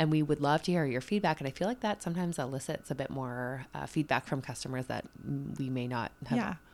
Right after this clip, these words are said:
Speaker 1: you know,
Speaker 2: One thing we
Speaker 1: ordinarily
Speaker 2: have to
Speaker 1: gotten.
Speaker 2: remember is that not all of our customers are the same.
Speaker 1: Yeah.
Speaker 2: They don't all read or learn things the same way.
Speaker 1: Yeah.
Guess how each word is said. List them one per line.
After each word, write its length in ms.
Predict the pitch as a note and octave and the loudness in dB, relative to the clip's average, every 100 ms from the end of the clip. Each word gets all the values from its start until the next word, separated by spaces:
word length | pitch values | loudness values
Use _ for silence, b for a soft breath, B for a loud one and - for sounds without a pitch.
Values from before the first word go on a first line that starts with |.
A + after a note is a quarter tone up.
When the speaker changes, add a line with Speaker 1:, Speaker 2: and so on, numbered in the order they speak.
| B | B
Speaker 1:
you 120 | D3 | 2
know, 60 | A#3 | 6
Speaker 2:
One 140 | B3 | 6
thing 180 | B3 B3 | 6 6
we 60 | A#3 | 6
Speaker 1:
ordinarily 100 | A3+ | 6
Speaker 2:
have 140 | F#3+ - | 4 4
to 100 | G3+ | 2
Speaker 1:
gotten. 20 | |
Speaker 2:
remember 400 | F#3+ F3+ F3 F3 | 4 4 4 2
is 280 | - E3 D#3+ | 2 0 0
that 300 | - E3 - - | 2 2 0 -2
not 260 | F3+ F3+ F3+ | 2 4 6
all 60 | F#3+ | 6
of 80 | F3+ | 6
our 240 | F#3 F3+ | 6 4
customers 600 | E3 F3+ D#3+ - E3 F3 | 2 0 0 0 0 0
are 160 | - E3 | 2 0
the 100 | E3 | 0
same. 480 | - - D#3+ F#3 B3 B B | -2 0 0 0 -2 B B
Speaker 1:
Yeah. 140 | - B2 | -8 2
Speaker 2:
They 140 | F#3 | 2
don't 380 | F3+ F3 E3 - - | 6 4 4 0 2
all 480 | E3+ D#3+ E3 D#3+ - | 4 6 4 2 -2
read 540 | F3 E3+ F3 F3+ F#3 F#3 - | -6 -2 0 2 0 -2 0
or 200 | E3+ E3 | 2 2
learn 420 | E3 D#3+ D#3+ F3 | 2 0 0 -2
things 320 | G3+ G3+ A3+ - | 0 0 -2 0
the 100 | G#3 | -2
same 380 | - F3 E3+ D#3+ | 2 2 2 0
way. 260 | D#3+ G3 | 2 2
Speaker 1:
Yeah. 140 | B3+ | 2